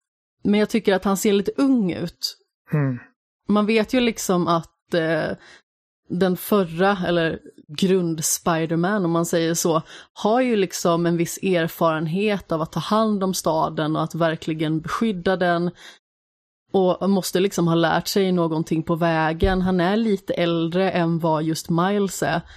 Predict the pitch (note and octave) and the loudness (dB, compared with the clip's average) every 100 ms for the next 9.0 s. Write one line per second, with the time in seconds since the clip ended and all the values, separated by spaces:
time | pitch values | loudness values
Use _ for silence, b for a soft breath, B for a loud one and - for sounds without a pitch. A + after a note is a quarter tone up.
0 | b _ _ _ _ _ F3+ F#3 F3 - | b _ _ _ _ _ 2 2 2 0
1 | - - F3 E3+ - F#3+ E3+ E3+ E3 E3 | -2 0 0 -2 0 0 0 0 0 0
2 | - E3 D#3+ F3+ E3 D#3+ E3+ G#3+ F#3 E3+ | -2 -4 -2 0 0 0 0 0 0 -2
3 | - - A3+ D#3+ - E3 - F3 F3+ F3+ | -4 -2 0 -2 -4 -4 -4 -4 -4 -2
4 | G3 A#3 A#3 G#3 - E3+ F3 E3+ - G3+ | 0 0 2 0 0 0 2 0 -2 -4
5 | G3+ E3+ D#3 D#3 E3+ F#3+ E3+ E3 E3 E3 | -2 -2 0 -2 -4 -2 -2 -2 -4 -4
6 | D#3+ E3 D#3+ E3 - E3+ E3 G#3+ G#3 F3+ | -4 -4 -4 -2 0 0 0 2 0 0
7 | F3+ F#3 F#3 F#3 F#3 F#3 G3 G3 - F#3 | 0 0 -2 -2 0 0 0 -2 -2 0
8 | F3+ E3+ E3+ - - D#3+ E3 D3+ D3+ | 0 0 -4 -4 -4 -2 -2 -2 -4